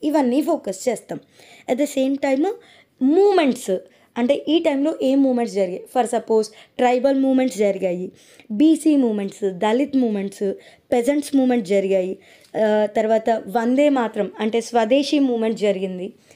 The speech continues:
So, ఇలా నేషనల్ మూమెంట్స్ ఏవైతే జరిగాయో వాటన్నిటినీ ఫోకస్ చేస్తామన్నమాట. అంటే, బెంగాల్ పార్టీషన్ కూడా జరిగింది. So, ఎందుకు జరిగింది, ఏంటి అనేది మనం,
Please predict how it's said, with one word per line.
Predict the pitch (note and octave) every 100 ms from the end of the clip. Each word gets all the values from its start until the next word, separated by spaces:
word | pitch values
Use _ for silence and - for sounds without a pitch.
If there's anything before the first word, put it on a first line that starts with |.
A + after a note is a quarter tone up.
| - -
So, | D#4+
ఇలా | D4+ D4
నేషనల్ | C4+ C#4 D#4 E4+ D#4+
మూమెంట్స్ | D4 C#4 B3+
ఏవైతే | A3+ A3 A#3+ C4
జరిగాయో | G3+ G3+ F3+ F#3 A#3+ E4 - - - A#3
వాటన్నిటినీ | B3 B3 B3 A#3+ A#3+ A#3 C#4+
ఫోకస్ | D#4 B3+ - G3+ -
చేస్తామన్నమాట. | C4 - G3 F3+ E3+ D#3+ - _ _ -
అంటే, | G#3 G#3 F#4 F#4 - _
బెంగాల్ | F#3+ B3+ C4+ D4 D4+ C#4+ -
పార్టీషన్ | G#3 G#3 - A3 G3 - G3+ - - -
కూడా | G3+ B3+
జరిగింది. | D#4+ A#3 F3 F3 _ - -
So, | C4 A#3
ఎందుకు | A3+ C4+ E4
జరిగింది, | B3+ C#4 B3+ C4 B3+ C4+
ఏంటి | A#3+ A#3 B3 B3+
అనేది | A3 G#3+ D4+ A4 - _ -
మనం, | C#4+ C4+